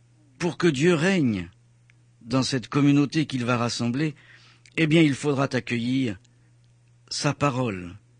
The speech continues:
mettre en pratique sa règle, son évangile. C'est peut-être là le sens du surnom donné à Simon. Tu es Simon, tu seras roc. Nos récits sont écrits en grec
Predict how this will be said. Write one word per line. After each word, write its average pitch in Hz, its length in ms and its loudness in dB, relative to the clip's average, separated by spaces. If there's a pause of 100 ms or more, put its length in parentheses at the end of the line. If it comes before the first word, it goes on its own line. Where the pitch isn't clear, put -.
(480)
mettre 151 280 2
en 156 80 4
pratique 147 400 -4
sa 151 200 -2
règle, 131 380 -4
son 139 240 0
évangile. 127 720 -2 (1400)
C'est - 160 -6
peut-être 151 460 -4
là 131 120 0
le 110 140 -2
sens 117 320 -4
du 98 140 -10
surnom 113 520 -4
donné 90 280 -6
à 87 40 -10
Simon. 87 400 -8 (600)
Tu 175 160 -2
es 160 60 0
Simon, 156 420 0
tu 135 160 -4
seras 131 480 -4 (420)
roc. - 640 -10 (1200)
Nos 90 100 -10
récits 131 460 -4 (1000)
sont - 160 -10
écrits 98 320 -6
en 127 100 4
grec 120 480 -2